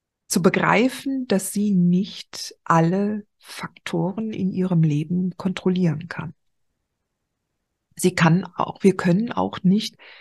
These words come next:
die Faktoren im Leben anderer kontrollieren. Je kleiner das Kind ist, natürlich haben wir mehr Einfluss und mehr Kontrolle,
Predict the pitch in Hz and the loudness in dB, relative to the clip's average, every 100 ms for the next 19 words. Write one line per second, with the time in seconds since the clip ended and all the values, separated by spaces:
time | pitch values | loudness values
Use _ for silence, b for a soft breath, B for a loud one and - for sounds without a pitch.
0 | B B 185 175 - 170 - - 170 185 | B B -6 -4 -4 -4 -8 -4 -2 0
1 | 208 - 185 185 185 185 - 208 220 226 | -2 0 0 4 2 0 0 0 2 2
2 | 160 143 - - _ _ _ _ - 160 | 0 -2 -10 -12 _ _ _ _ -2 -2
3 | - 160 147 117 - _ _ _ _ _ | -2 -8 -6 -10 -12 _ _ _ _ _
4 | _ _ _ _ _ _ _ _ _ _ | _ _ _ _ _ _ _ _ _ _
5 | 190 - 269 339 240 208 - 247 302 294 | 2 6 6 8 6 6 4 0 2 2
6 | 196 190 226 262 220 208 180 175 160 160 | 2 2 2 2 4 4 4 4 4 4
7 | 170 165 302 339 - - - - 160 147 | 2 2 0 -2 -8 -10 -8 -4 -4 0
8 | 165 147 160 160 - 190 - 156 | -2 -2 -8 -6 -2 -2 -2 -8